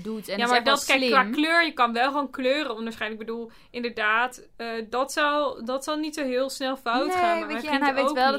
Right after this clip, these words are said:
Speaker 1: dat hij zijn spijkerbroek bij zijn spijkerbroeken moet. En zijn handdoek bij elkaar.
Speaker 2: Ja, het is gewoon,
Speaker 1: Maar
Speaker 2: hij is heel erg bang dat hij het op een verkeerd
Speaker 1: Ja.
Speaker 2: programma was.
Speaker 1: Oh,
Speaker 2: of dat
Speaker 1: nee.
Speaker 2: dan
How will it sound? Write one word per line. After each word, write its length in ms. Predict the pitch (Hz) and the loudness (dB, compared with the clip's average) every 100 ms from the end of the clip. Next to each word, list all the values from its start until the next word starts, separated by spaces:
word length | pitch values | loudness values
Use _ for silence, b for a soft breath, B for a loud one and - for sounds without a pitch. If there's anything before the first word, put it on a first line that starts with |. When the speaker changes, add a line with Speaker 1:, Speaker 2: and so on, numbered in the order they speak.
| 208 | -2
Speaker 1:
dat 80 | 254 | -6
hij 100 | 226 | -6
zijn 180 | 240 | -8
spijkerbroek 520 | 240 233 233 233 220 208 | -2 0 0 -2 -8 -6
bij 140 | 214 | -6
zijn 140 | 226 | -6
spijkerbroeken 580 | - 202 202 202 196 196 | -6 -4 -4 -8 -12 -10
moet. 300 | 190 190 190 | -10 -8 -10
En 260 | - 190 202 | -10 -10 -10
zijn 220 | - 202 196 | -8 -4 -2
handdoek 360 | 196 202 208 | -4 -4 -6
bij 120 | 196 190 | -4 -4
elkaar. 400 | 190 190 185 190 | -2 -2 -2 -2
Speaker 2:
Ja, 60 | |
het 100 | 247 | -4
is 60 | 262 | -6
gewoon, 160 | - 269 | -4 2
Speaker 1:
Maar 80 | 233 | 2
Speaker 2:
hij 80 | |
is 60 | 285 | 2
heel 100 | 330 | 0
erg 80 | 285 | 0
bang 260 | 247 277 285 | 0 -2 -2
dat 120 | 277 | -6
hij 80 | 269 | -6
het 100 | 262 | -8
op 80 | 262 | -8
een 80 | |
verkeerd 280 | 254 269 262 | -10 -6 -6
Speaker 1:
Ja. 60 | 247 | -6
Speaker 2:
programma 420 | 262 285 285 262 | -6 -4 -2 -2
was. 260 | 254 254 285 | -2 -2 -2
Speaker 1:
Oh, 100 | 285 | -2
Speaker 2:
of 80 | |
dat 120 | 233 247 | -2 -4
Speaker 1:
nee. 80 | |
Speaker 2:
dan 260 | 262 247 | -4 -4